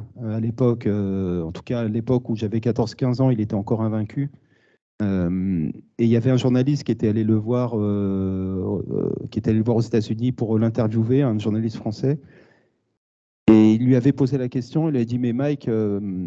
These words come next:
euh, », donc au bout d'une heure d'interview, il dit, euh, « Mike, ce matin, t'es parti courir à cinq heures du matin. Pourquoi tu fais ça ? » Et Tyson le regarde et il lui dit, euh, « Parce que je sais que mon adversaire le fait pas. »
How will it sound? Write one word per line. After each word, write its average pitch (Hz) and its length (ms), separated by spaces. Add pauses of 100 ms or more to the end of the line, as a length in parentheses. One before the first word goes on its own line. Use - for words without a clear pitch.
(400)
euh, », 104 260 (160)
donc - 240
au 110 40
bout 113 140
d'une 123 220
heure 131 100
d'interview, 123 480
il 147 80
dit, 113 180
euh, « 107 240 (720)
Mike, 131 260
ce - 100
matin, 131 300
t'es 131 120
parti 113 320
courir 127 320
à 113 60
cinq 120 220
heures 113 100
du 120 100
matin. 127 380 (720)
Pourquoi 147 260
tu - 140
fais 110 160
ça ? » 104 240 (1000)
Et 110 60
Tyson 120 400
le 127 100
regarde 117 300
et 117 60
il 107 60
lui 110 100
dit, 117 200
euh, « 107 200
Parce 110 160
que 127 80
je 117 80
sais 127 140
que 127 100
mon 120 60
adversaire 110 400
le 107 80
fait 107 140
pas. » 107 220